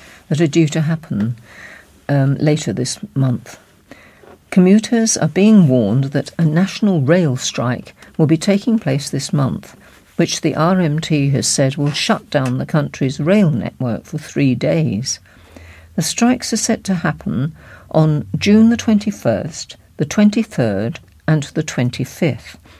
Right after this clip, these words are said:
and are in objection to pay freezes amid the current cost of living crisis. Worcestershire commuters who use Great Western Railway and Midland trains will be affected. The spokesperson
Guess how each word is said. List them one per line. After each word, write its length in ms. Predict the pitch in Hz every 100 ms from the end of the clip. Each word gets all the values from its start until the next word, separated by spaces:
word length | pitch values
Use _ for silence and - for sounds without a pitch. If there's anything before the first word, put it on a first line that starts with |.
| - - - -
and 260 | 170 180 170
are 400 | 147 170 160 -
in 140 | 175
objection 680 | 151 139 233 - - - 127
to 100 | 143
pay 320 | 143 - 226 220
freezes 720 | - 117 120 - - 147 -
amid 300 | 156 156 160
the 80 | 170
current 460 | 175 - 107 123 -
cost 320 | - 127 -
of 140 | 135
living 340 | 170 180 151 135
crisis. 680 | - 107 - - - - - _ _ _ - - - - - -
Worcestershire 480 | 240 - - 233 233 -
commuters 840 | - 196 196 262 277 123 - 160 -
who 100 | 147
use 440 | 135 165 160 139
Great 280 | - 135 -
Western 420 | 127 - - 131
Railway 540 | 131 180 139 98 82 - - _
and 180 | 156 139
Midland 560 | 143 139 123 117 113 - -
trains 640 | - 165 113 - 139 -
will 140 | 165
be 160 | 156 147
affected. 640 | 135 - 170 - - 143 - - - - - - - - -
The 80 | -
spokesperson 1000 | - 175 196 - - 139 120 - 107 139